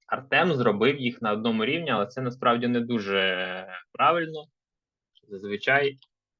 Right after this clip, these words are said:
верхня горизонталь, е, ме-, менше за нижню.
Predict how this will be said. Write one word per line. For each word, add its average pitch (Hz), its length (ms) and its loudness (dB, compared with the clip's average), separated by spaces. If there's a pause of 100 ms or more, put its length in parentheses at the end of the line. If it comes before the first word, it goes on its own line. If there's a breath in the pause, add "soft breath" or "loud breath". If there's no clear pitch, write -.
(140)
верхня 117 680 0
горизонталь, 98 680 -2
е, - 40 -12 (1600)
ме-, 90 300 -4
менше 127 600 2
за 107 440 6
нижню. 104 540 0